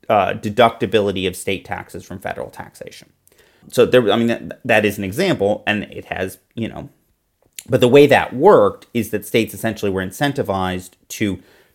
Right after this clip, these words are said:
create higher taxes on wealthier people because those taxes could be partially deducted at the federal level.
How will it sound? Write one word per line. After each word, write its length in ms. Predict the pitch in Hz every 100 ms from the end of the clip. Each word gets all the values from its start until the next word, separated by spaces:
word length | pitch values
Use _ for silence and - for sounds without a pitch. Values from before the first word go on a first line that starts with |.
| _
create 460 | - 110 107 101
higher 340 | - 104 95 92
taxes 760 | - 104 90 - 87 80 - _
on 720 | 98 90 85 82 82 80 80
wealthier 440 | 95 143 156 85 78
people 520 | - - - - _ _ _ _ _
because 380 | 101 - 143 117
those 140 | 104
taxes 380 | - 101 - 98
could 120 | -
be 120 | 95 92
partially 420 | 110 104 - 98
deducted 480 | - 87 85 92 85
at 60 |
the 60 | -
federal 320 | 92 80 -
level. 320 | 95 - -